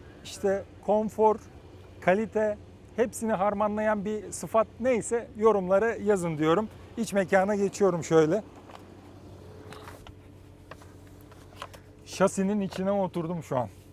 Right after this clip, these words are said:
Her yer deri. İşte bu piyano bilekler, karbon detaylar, alüminyum vites kulakçıkları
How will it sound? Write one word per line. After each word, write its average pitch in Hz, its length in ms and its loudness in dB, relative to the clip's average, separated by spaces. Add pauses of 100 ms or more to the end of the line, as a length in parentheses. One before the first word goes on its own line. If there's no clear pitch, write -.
(1600)
Her 214 220 2
yer 165 320 2
deri. 147 320 0 (380)
İşte 165 220 -2
bu 175 300 0
piyano 175 320 0
bilekler, 160 460 0
karbon 160 460 2
detaylar, 160 480 -2 (320)
alüminyum 175 480 -2
vites 170 240 -8
kulakçıkları 170 760 -2